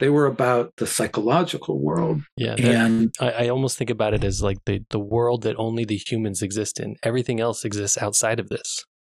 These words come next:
Speaker 1: Right, right. And, and the, you know, it's, it,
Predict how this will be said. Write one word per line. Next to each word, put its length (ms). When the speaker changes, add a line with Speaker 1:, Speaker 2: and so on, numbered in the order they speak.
Speaker 1:
Right, 400
right. 280
And, 280
and 220
the, 240
you 80
know, 140
it's, 360
it, 240